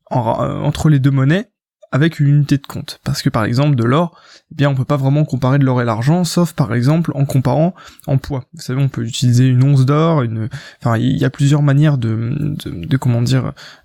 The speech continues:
euh, de, d'estimer le, la valeur de l'or et de l'argent, et cetera. Mais du coup là on va, on va prendre une unité de compte arbitraire, je ne sais pas combien,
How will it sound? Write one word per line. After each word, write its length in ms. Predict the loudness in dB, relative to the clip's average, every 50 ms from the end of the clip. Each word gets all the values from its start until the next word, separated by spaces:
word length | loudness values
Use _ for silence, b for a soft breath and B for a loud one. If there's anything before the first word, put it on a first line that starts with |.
| -8 -6
euh, 160 | -6 -4 -4
de, 180 | -4 -6 -6 -6 -6 -8 -8 -10 -12 -12
d'estimer 640 | -14 -10 -2 0 0 0 0 0 2 2 4 4 4
le, 340 | 2 2 2 0 0 -2 0
la 200 | 0 0 2 2
valeur 340 | 2 2 2 2 2 2
de 80 | 2 2
l'or 280 | 2 2 2 2 2 2
et 20 |
de 80 | 2 0
l'argent, 340 | 0 0 0 2 2 2
et 60 | 2 0
cetera. 400 | 0 -2 -2 0 0 0 0 -2 B B B B B B B -2
Mais 140 | 0 2 4
du 100 | 4 2
coup 120 | 2 2
là 80 | 0 2
on 100 | 2 2
va, 160 | 2 0 0
on 60 | -2
va 100 | -4 -4
prendre 180 | -4 -2 0 2
une 140 | 2 2 2
unité 220 | 2 2 0 -2
de 80 | -2 -4
compte 300 | -4 -2 -2 -2 -2 -2
arbitraire, 520 | -2 0 0 -2 -2 -2 0 0 0 0
je 60 | -2 -4
ne 40 |
sais 120 | -4 -4 -4
pas 140 | -4 -4 -4
combien, 360 | -4 -2 0 0 0 0